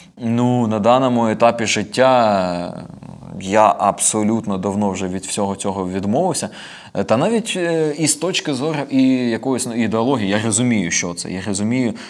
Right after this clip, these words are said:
чому ми сьогодні маємо позбутися абсолютно всіх згадок, всіх,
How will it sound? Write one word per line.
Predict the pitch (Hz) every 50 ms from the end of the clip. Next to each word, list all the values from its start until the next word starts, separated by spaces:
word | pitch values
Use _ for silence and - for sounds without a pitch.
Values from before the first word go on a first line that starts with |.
| - - -
чому | - - 127 120 117 117 131 147 147
ми | 127 113
сьогодні | 104 - 113 98 107 120 135 113 107
маємо | 104 98 104 110 117 113 110 104
позбутися | 107 104 95 95 101 123 135 127 113 - - 85
абсолютно | - - - - - 107 107 120 131 - 120 117 110 - - - - - - -
всіх | - - - - - - - 120 151 151 123 117
згадок, | 113 104 - 110 110 104 92 92 92 -
всіх, | - - - - - 117 123 139 - -